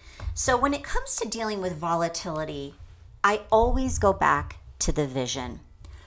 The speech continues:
What is the vision for the business? And there's this really great quote by Lewis Howes, and he says something along the lines of, "When you have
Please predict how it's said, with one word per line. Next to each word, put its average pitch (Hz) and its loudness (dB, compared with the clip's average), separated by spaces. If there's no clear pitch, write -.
What 196 0
is 277 0
the 240 -4
vision 165 -6
for - -12
the 151 -8
business? - -4
And 180 -4
there's 208 2
this 240 -2
really 277 2
great 202 -2
quote - -2
by 156 -4
Lewis 170 -4
Howes, 151 2
and 175 -4
he 196 -4
says 190 4
something 185 -4
along 160 0
the 156 -2
lines 151 -6
of, 147 -10
"When 170 -6
you 175 -6
have 285 0